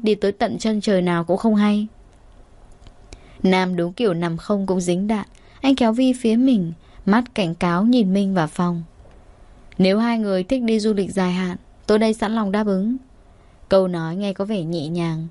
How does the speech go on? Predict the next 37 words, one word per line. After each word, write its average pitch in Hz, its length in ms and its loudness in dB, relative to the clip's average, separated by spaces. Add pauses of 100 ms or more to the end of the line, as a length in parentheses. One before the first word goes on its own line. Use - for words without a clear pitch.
(120)
nhưng 269 280 2
mà 233 120 4
nồng 190 300 2
mùi 185 140 2
thuốc 294 260 -2
súng 220 360 -2
và 220 80 2
đầy 190 140 2
ý 175 140 0
tứ 185 220 -2
cảnh 180 280 -6
cáo. 175 340 -4 (500)
Cái 202 100 0
gì? 180 200 -2 (360)
Không 190 180 2
ai 185 140 2
muốn 180 200 0
chọc 233 240 -2
giận 190 280 -2
tên 196 180 0
mặt 175 200 -2
lạnh 180 240 -2
như 185 140 2
anh. 175 260 0 (460)
Và 175 160 2
đương 185 240 2
nhiên 185 300 2
ai 190 200 -4
đó 180 180 0
nghe 202 240 0
được 180 220 0
rất 269 240 -2
biết 277 220 -2
điều 190 160 0
mà 165 120 -2
ngậm 165 220 -2
miệng. 170 260 -4